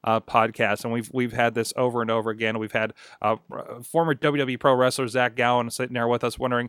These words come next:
"Hey, we're all Nintendo fans. Why have we not bought a Wii U?" And we just expounded the reasons, right? And now some of us have. Riz on the show has.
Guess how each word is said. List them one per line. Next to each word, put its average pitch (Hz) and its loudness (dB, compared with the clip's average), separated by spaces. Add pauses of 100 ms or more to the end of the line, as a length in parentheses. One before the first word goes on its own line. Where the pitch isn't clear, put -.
(140)
"Hey, 170 4
we're 160 4
all 170 4
Nintendo 143 -2
fans. 113 -2 (200)
Why 156 2
have 165 0
we 156 -6
not 131 0
bought 127 4
a 123 0
Wii 120 -4
U?" 113 -2
And 117 -4
we 117 -4
just 120 -6
expounded 117 -4
the 110 -6
reasons, 110 -8
right? 113 -4
And 202 -4
now 214 0
some 269 2
of 269 4
us 240 -2
have. 208 -2
Riz 202 2
on 185 -2
the 147 -2
show 127 0
has. - -8